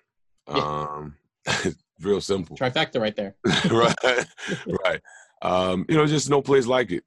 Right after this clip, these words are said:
Speaker 2: I think the, the, the people obviously are unique. Um, I love the food. I kept my, you know, a guy that was, um, um, a friend of mine, Pat, who was,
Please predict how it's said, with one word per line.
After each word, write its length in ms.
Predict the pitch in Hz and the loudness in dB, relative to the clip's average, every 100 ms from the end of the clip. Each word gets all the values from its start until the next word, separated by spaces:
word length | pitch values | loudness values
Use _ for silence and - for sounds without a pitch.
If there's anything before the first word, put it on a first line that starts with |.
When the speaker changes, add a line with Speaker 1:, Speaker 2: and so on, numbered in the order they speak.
| - | -12
Speaker 2:
I 60 | |
think 240 | 78 92 80 | -4 -4 -2
the, 120 | 82 _ | -6 _
the, 200 | 85 80 - | -2 -2 -4
the 100 | 73 | -16
people 420 | - 107 85 90 | -4 -2 0 2
obviously 760 | 87 87 85 - 82 78 76 - - | 2 0 -4 -6 -6 -6 -8 -12 -8
are 60 | |
unique. 540 | 76 76 73 76 73 - _ _ _ - | -6 -6 -6 -8 -10 -12 _ _ _ -16
Um, 420 | 65 60 52 50 _ - | -10 -8 -8 -12 _ -6
I 80 | |
love 320 | 65 87 92 80 | -2 0 0 -2
the 80 | |
food. 580 | 87 - 82 80 80 78 - | -4 -6 -6 -4 -6 -10 -4
I 140 | 87 | -4
kept 320 | - 110 101 | -2 -2 -2
my, 320 | 87 90 85 80 76 _ - - - | -2 0 0 0 -4 _ -20 -20 -6
you 100 | 90 | -2
know, 60 | |
a 60 | 82 | 0
guy 200 | 98 98 | 0 0
that 100 | 92 | 0
was, 200 | 87 78 | 0 0
um, 540 | 80 80 78 71 60 _ _ - | 0 0 -2 -6 -12 _ _ -14
um, 360 | 57 53 50 _ _ _ _ _ - | -10 -10 -12 _ _ _ _ _ -18
a 40 | |
friend 260 | - 98 87 | -2 -2 0
of 60 | |
mine, 240 | 82 78 76 | -2 -2 -2
Pat, 220 | 92 78 | -2 -2
who 100 | 78 | -2
was, 160 | 71 | -8